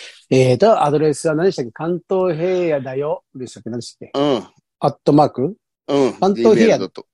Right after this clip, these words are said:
Speaker 1: だよでしたっけ？
Speaker 2: 関東平野だよ、アットマークジーメールドットコムですね。
Speaker 1: ですね。そこにメールを送ってください。
Speaker 2: うん。
Speaker 1: ね。
Speaker 2: 関東平野だよだけって言ったら、だけまで入れちゃうから。
Speaker 1: 関東平野、あ、そうですね。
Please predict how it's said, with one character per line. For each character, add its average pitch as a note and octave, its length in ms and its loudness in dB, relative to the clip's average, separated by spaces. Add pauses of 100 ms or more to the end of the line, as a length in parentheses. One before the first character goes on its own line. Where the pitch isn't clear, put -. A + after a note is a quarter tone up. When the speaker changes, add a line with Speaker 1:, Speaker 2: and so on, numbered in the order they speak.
Speaker 1:
だ D3+ 200 -4
よ E3 140 0
で C3 80 -6
し - 40 -8
た D3 80 -2
っ D#3+ 40 2
け？ D#3 80 -2
Speaker 2:
関 F#3 100 2
東 F#3+ 160 6
平 F3+ 280 4
野 B2 60 0
だ G#2+ 140 -2
よ、 G#2+ 200 -2
ア A#2 60 -6
ッ - 100 -14
ト B2 80 -8
マ B2+ 160 -2
ー A#2 60 -2
ク G2+ 180 -16
ジ G#2 140 -14
ー A2+ 100 -6
メ A2+ 120 0
ー G2+ 40 -2
ル F#2 80 -6
ド F2+ 80 -6
ッ - 40 -6
ト - 120 -14
コ F#2+ 120 -2
ム D#2+ 120 -6
で - 100 -14
す - 160 -12
ね。 G#2 180 -2
Speaker 1:
で A2 140 -12
す - 180 -14
ね。 D3 100 0
そ C3+ 120 -2
こ C3+ 80 0
に B2+ 120 0
メ C3+ 180 2
ー C#3+ 40 2
ル D#3+ 80 2
を E3 40 2
送 - 100 -6
っ - 20 -20
て - 60 -16
く F#3 80 2
だ D#3+ 60 4
さ G3+ 120 2
い。 - 60 -2
Speaker 2:
う C#3 300 2
ん。 - 20 2
Speaker 1:
ね。 E3 80 0
Speaker 2:
関 G#3+ 160 2
東 B3 220 4
平 B3+ 260 6
野 G#3 80 0
だ F3 140 2
よ E3+ 140 -4
だ D#3 160 -2
け G3+ 220 -8
っ F#3+ 40 -4
て D#3 80 -20
言 - 80 -20
っ - 40 -20
た D3 100 -8
ら、 C3+ 40 -14 (180)
だ E3+ 60 -14
け B3+ 120 -8
ま A3 120 -4
で C#3+ 80 -8
入 A#2+ 100 -10
れ G#2+ 40 -12
ち B2 100 -12
ゃ A2+ 60 -6
う F#2+ 40 -14
か F2+ 100 -14
ら。 D#2 200 -16 (840)
Speaker 1:
関 D#3 280 -2
東 D#3+ 200 -2 (200)
平 D3+ 360 -2
野、 - 100 -6
あ、 D3 60 -4
そ F3 100 4
う D#3 40 4
で C3+ 60 0
す B2+ 140 -12
ね。 E3+ 180 -4